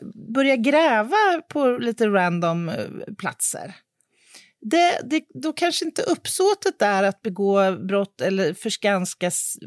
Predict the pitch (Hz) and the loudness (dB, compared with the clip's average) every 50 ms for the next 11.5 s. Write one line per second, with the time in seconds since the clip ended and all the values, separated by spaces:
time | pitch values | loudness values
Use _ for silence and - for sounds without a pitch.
0 | - - 226 - - 214 202 196 190 - - 196 190 - - 190 185 180 175 - | -8 -8 -8 -4 -2 0 0 0 0 -2 -2 -4 -4 0 0 0 0 0 -2 -4
1 | 185 - - 208 185 180 170 175 175 - - - - - 196 - - 165 - _ | -8 -4 0 2 2 4 4 2 0 -2 -10 -16 -16 -16 -12 -12 -12 -12 -12 _
2 | _ _ _ _ _ - - - 294 240 233 240 285 320 339 320 262 214 190 165 | _ _ _ _ _ -12 -6 -2 0 2 2 4 4 4 4 4 2 0 0 0
3 | 135 - - 175 - _ _ _ _ _ _ - 233 254 262 262 277 277 269 262 | -4 -8 -12 -14 -18 _ _ _ _ _ _ 0 2 2 2 2 0 0 0 0
4 | 285 311 269 294 262 277 294 311 320 294 269 226 202 214 214 214 214 220 - - | 0 0 2 4 2 2 2 2 2 0 0 0 -2 -2 -2 -2 -4 -6 -8 -8
5 | 233 226 214 214 208 208 190 - - - 202 202 196 180 - - - - - - | -8 -6 -4 -4 -4 -4 -6 -6 -6 -4 -2 -2 -2 -4 -6 -12 -18 -20 -20 -20
6 | - - _ _ _ _ - 202 - - 220 202 180 160 185 220 214 - - 214 | -20 -20 _ _ _ _ -12 -10 -6 -2 -2 0 0 -2 -2 -4 -6 -6 -6 -6
7 | 208 - _ 202 214 214 190 214 226 190 170 208 220 220 202 190 180 190 185 - | -6 -6 _ -4 -4 -2 -2 -2 -4 -4 -4 -4 -2 0 0 0 0 -2 -4 -4
8 | - 196 185 180 - - - 208 196 180 190 190 - - 190 190 160 196 196 180 | -4 -4 -4 -4 -4 -6 -4 -2 -2 -2 -2 -4 -4 -4 -6 -6 -4 -4 -6 -6
9 | - - 226 202 151 156 - - - - - - - _ _ - 175 185 175 - | -4 -2 -2 -2 -2 -4 -8 -10 -10 -10 -12 -16 -20 _ _ -8 -8 -8 -8 -6
10 | - 202 175 175 180 180 - 196 185 180 185 180 180 180 - - 208 185 175 180 | -4 -4 -4 -2 -4 -6 -6 -6 -6 -4 -4 -4 -4 -6 -4 -6 -6 -4 -2 -4
11 | 180 175 - 202 185 175 175 170 175 170 | -4 -4 -4 -4 -4 -2 -4 -4 -6 -6